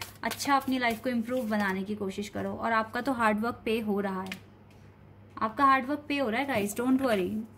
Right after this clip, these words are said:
no need to worry, time for healing। Healing पर focus करो, Expect करो, powerful change ही आएगा। यही expect कीजिए कि यही होना है, एक powerful change आएगा,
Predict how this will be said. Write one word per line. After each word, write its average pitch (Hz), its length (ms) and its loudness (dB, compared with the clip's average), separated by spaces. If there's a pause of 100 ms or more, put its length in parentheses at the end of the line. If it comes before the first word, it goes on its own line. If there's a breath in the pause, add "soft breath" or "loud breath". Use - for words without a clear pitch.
no 254 260 2
need 247 380 -2
to 262 100 -2
worry, 208 360 0 (220)
time 226 220 -2
for 254 160 -2
healing। 240 440 -2
Healing 233 300 0
पर 277 140 0
focus 262 400 -2
करो, 294 280 2 (500 loud breath)
Expect 262 400 -2
करो, 269 240 4
powerful 247 560 0
change 247 440 0
ही 277 140 4
आएगा। 196 440 2
यही 240 320 0
expect 285 480 -2
कीजिए 208 380 0
कि 247 100 -2
यही 247 320 4
होना 233 300 2
है, 202 180 2
एक 208 160 -2
powerful 262 480 2
change 233 380 2
आएगा, 190 420 -4